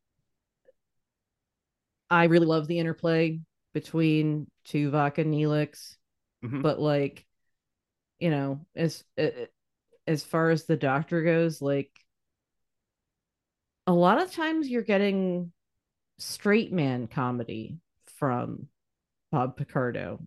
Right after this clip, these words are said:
Speaker 1: in, like, very
Speaker 2: Well,
Speaker 1: subtle
Speaker 2: that's
Speaker 1: ways.
Speaker 2: where, that's where Bob Picardo really excels. Like, I, I've seen him play, like, villainous roles, 'cause there's, like, something that he's in where he's wearing a bad toupee. I can't think of what it is,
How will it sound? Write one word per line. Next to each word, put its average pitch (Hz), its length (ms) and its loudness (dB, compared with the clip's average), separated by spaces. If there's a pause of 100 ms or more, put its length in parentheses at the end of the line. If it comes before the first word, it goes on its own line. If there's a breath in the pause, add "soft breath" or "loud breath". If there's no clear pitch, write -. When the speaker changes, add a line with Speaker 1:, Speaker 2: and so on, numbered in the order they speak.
Speaker 1:
in, 160 180 2
like, 156 200 2
very 156 280 2
Speaker 2:
Well, 139 160 6
Speaker 1:
subtle 139 300 0
Speaker 2:
that's 104 220 2
Speaker 1:
ways. - 60 -4
Speaker 2:
where, 90 380 -2 (220)
that's 101 240 -4
where 117 120 2
Bob 92 240 -4
Picardo 87 360 -2
really 78 320 -8
excels. - 720 -8
Like, 82 240 -4 (460 loud breath)
I, 98 180 2
I've 101 140 -2
seen 123 380 -4
him 113 300 -8
play, 87 380 -4
like, 87 360 -4
villainous 78 520 -8
roles, - 720 -8 (560)
'cause 95 160 -12
there's, 113 320 -2
like, 78 180 -4
something 101 580 -4
that 69 140 -4
he's 69 200 -10
in 67 220 -12
where 76 160 -12
he's 76 140 -12
wearing 85 280 -4
a 71 40 -12
bad 78 420 -4
toupee. 76 680 -12 (880)
I - 80 -20
can't 98 260 -2
think 95 160 -4
of 76 60 -12
what 78 100 -4
it 67 140 -8
is, - 340 -6